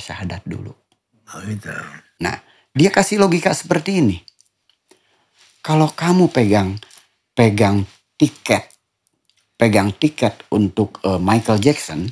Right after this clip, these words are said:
Speaker 2: Hmm.
Speaker 1: terus di Indonesia ada konser Iwan Fals, Bang Haji, gitu.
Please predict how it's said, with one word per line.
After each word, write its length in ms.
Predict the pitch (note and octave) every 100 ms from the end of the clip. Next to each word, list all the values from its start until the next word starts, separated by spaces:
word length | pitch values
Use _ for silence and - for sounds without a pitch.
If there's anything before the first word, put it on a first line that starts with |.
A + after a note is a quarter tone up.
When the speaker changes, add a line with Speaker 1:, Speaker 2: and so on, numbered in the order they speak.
| - _
Speaker 2:
Hmm. 320 | - - - D#3+ _ _
Speaker 1:
terus 460 | - E3+ G#3 - - _ _ _ _ _ _
di 200 | - C#3
Indonesia 680 | C#3+ C3 C3 B2+ - F3 F3
ada 400 | A2 A#2 D3 - _ _ _ _ _
konser 580 | - B2+ B2+ B2+ D#3 E3 E3 _ _ _ _ _ _ _ _ _ _ _ _
Iwan 280 | A#2+ F#2 E2+
Fals, 600 | F#2+ G#2+ E2 - - - _ _ _ _ _ _ _ _
Bang 180 | - F#2
Haji, 380 | - G#2 F2 - _ -
gitu. 160 | -